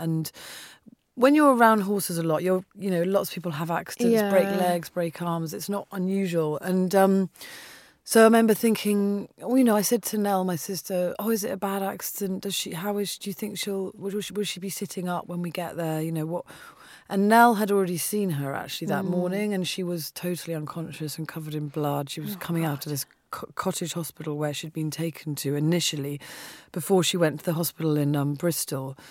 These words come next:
Speaker 1: And she was unconscious from the moment of the accident. And so
Speaker 2: Wow.
Speaker 1: Nell kind of had a, you know, an understanding of
Speaker 2: Yeah.
Speaker 1: I mean, none of us knew what we were facing at that point, but she knew
Speaker 2: No.
Speaker 1: that it was a pretty appalling accident.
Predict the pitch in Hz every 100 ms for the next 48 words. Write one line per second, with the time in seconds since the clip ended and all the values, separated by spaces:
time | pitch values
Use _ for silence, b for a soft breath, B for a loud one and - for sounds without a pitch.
0 | B B 185 - 247 202 - 220 196 190
1 | - 190 170 170 - 165 160 165 160 156
2 | 143 165 160 160 - 170 143 180 214 214
3 | 220 233 226 208 B B B B - 214
4 | 202 170 - 208 190 165 156 - - -
5 | 185 165 156 - 185 185 180 165 - 202
6 | 190 180 170 160 208 190 180 170 185 -
7 | 175 190 202 247 240 170 143 202 190 143
8 | 165 156 - 190 - 151 151 196 - 160
9 | 165 175 196 196 185 160 156 160 151 165
10 | 160 143 - 160 151 160 165 - 156 147